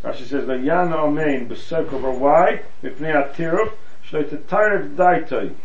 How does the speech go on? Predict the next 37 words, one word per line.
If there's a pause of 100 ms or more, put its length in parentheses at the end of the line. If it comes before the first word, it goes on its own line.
(280)
His
mind
shouldn't
get
mixed. (360)
The
yata, (180)
and
he'll
make
a
mistake. (320)
If
he's
a
shatzu,
sorry,
if
he's
a
shatzu,
because
he's
a
shatz, (380)
sorry,
haskell
bracha
shnia. (200)
He
has
to
start (540)
the, (200)
the
next
bracha.